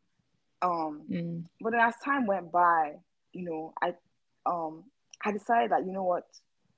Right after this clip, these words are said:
Speaker 1: let me actually get to know God for myself. Like, let me just give him a chance and let him, let him just teach
Speaker 2: Mm.
Speaker 1: me in this time. Let him show me what it is. Like, what is, what, God, what is the reason? Like, you know, what's the reason why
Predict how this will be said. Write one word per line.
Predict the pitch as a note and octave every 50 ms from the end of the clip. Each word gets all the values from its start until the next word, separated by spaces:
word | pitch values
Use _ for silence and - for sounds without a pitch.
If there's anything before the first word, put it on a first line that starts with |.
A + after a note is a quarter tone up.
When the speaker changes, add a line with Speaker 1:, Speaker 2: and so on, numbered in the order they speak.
| _ _ _ -
Speaker 1:
let | A#3+ B3+
me | B3 A3 -
actually | - G3+ F#3+ - - - G#3 F#3 F3+ F#3 F#3 F#3 F#3 G3 - _ _ _ -
get | G3 F#3+ G3 G3
to | - F3 E3+
know | E3+ E3+ F3 F3 E3+ D#3+ -
God | - E3+ E3 E3 - - -
for | E3 D#3
myself. | D3+ D3 D#3 - - - - D#3 B2 - - - - _ -
Like, | D#3+ D#3 D3 D3 -
let | F#3+ G#3+
me | A3 F#3+
just | - F3+ F3+ F3+ - _
give | - G3 F3
him | F#3+ E3 D#3
a | D3+
chance | - - - E3 E3+ E3+ D#3+ D#3+
and | D#3 E3 D#3+ E3+
let | F#3 G3+ G3
him, | - G3 F#3 F3 F3 E3+ - - - _ _ _ _ _ _ _
let | - A3+ A#3
him | A#3+ A3+ F#3+
just | F#3+ G3+ - -
teach | - - F#3+ F3+ F3+ F#3+
Speaker 2:
Mm. |
Speaker 1:
me | F#3+ F3 D#3+
in | D#3
this | D#3+ E3+ E3+ -
time. | - - F3+ F3 E3 E3 F3+
Let | G3 G3 G#3 -
him | G3+ F#3+ F#3+ F3+ G3 _ _ _ _ _
show | - - G#3
me | G3+ G3+ F#3+
what | F3 F3 F#3 F3+ F3
it | E3 F3
is. | F3 E3+
Like, | E3 D#3 E3
what | E3+ F#3+ G#3+ G3+ G3
is, | F3 E3
what, | F3 F#3 A3+ G#3+ F#3+
God, | G#3 G3 F3+
what | F#3+ A3+ A3+
is | G#3 F3+
the | F3+
reason? | E3+ E3 D#3+ F#3 F#3+ F3+ F#3 F3 D#3+
Like, | E3 E3 -
you | - D#3+ D#3+ D3 - - - F3
know, | E3+ E3 E3 E3 E3+ _ _ _ _ _ _ _ -
what's | E3 F#3+ A3+ A3+ G#3+
the | G#3
reason | F3+ F3 G3 G3 F#3+ G3 F3+
why | F3 F3 F3 F3 F3+ F3+ F3+